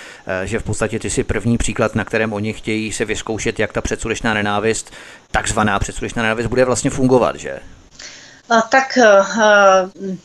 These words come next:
Speaker 2: já nevím, jestli to bylo v rámci jako úplně předsudečné nenávisti. Ono se to tak všechno zamotalo úplně jako dohromady, že jo. Eh,
Speaker 1: Hmm.
Speaker 2: já můžu jenom říct, že to podal samozřejmě komunální politik z mého volebního, eh, kraje. Nepodala to žádná muslimská obec, nikdo,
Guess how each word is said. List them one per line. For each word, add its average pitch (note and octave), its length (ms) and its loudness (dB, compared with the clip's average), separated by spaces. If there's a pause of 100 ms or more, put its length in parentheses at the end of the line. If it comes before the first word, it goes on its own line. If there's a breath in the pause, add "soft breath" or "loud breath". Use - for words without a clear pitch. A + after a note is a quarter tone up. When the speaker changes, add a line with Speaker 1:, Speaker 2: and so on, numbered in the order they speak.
(160)
Speaker 2:
já G3 140 4
nevím, A#3 220 0
jestli G3 200 0
to G3+ 100 0
bylo G#3+ 180 0
v G#3+ 40 -2
rámci F#3+ 320 0
jako G3+ 160 0
úplně G#3 260 -2
předsudečné G3+ 600 0
nenávisti. G3 460 4
Ono A3 100 2
se - 100 4
to C#4 40 2
tak C4 120 4
všechno B3 260 4
zamotalo A3+ 480 4
úplně A3 240 0
jako G#3 200 2
dohromady, G3 560 6
že F3 80 2
jo. F3 100 4 (340 loud breath)
Eh, A3 60 0
Speaker 1:
Hmm. G#3 280 6
Speaker 2:
já G#3 200 4
můžu A#3+ 100 -4
jenom A#3 220 2
říct, G#3+ 160 -2
že G#3+ 80 0
to G#3+ 100 -4
podal G#3+ 300 4
samozřejmě G#3+ 440 -2
komunální G#3+ 520 2
politik G#3 340 0
z G3+ 60 -6
mého G3+ 280 2
volebního, G#3 560 2 (300 loud breath)
eh, F3+ 640 6 (160)
kraje. G3+ 600 4 (140)
Nepodala F#3 500 2
to G3+ 120 -2
žádná F#3+ 320 0
muslimská G3 540 -2
obec, G3+ 300 -2
nikdo, G#3 360 -6